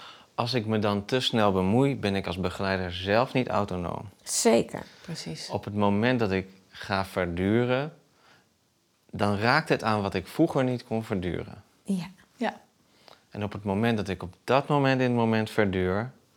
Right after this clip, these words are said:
Speaker 1: geef je de ruimte aan de cursist of cliënt
Speaker 3: Ja.
Speaker 1: om te leren verduren.
Speaker 4: Ja, en
Speaker 1: Om de niet-autonome beweging van ooit,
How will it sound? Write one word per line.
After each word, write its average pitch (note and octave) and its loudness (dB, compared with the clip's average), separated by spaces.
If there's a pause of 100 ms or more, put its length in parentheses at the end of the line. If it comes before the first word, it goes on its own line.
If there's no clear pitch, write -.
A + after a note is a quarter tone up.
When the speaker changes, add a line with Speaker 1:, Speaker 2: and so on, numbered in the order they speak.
(1080)
Speaker 1:
geef - 0
je G#2+ 4
de F#2+ 4
ruimte A#2+ 0
aan G2 -2
de F#2 -2 (400)
cursist F2+ -2
of F2+ -8
cliënt E2+ -8 (640)
Speaker 3:
Ja. D#3 -6 (1080)
Speaker 1:
om C3 0
te A2 0
leren F2+ 2
verduren. G#2 -4 (800)
Speaker 4:
Ja, F#3 -4 (120)
en F#3+ -2
Speaker 1:
Om G2+ 2
de F#2+ 4
niet-autonome F2+ 0
beweging E2+ -2
van D#2 -10
ooit, A2+ 2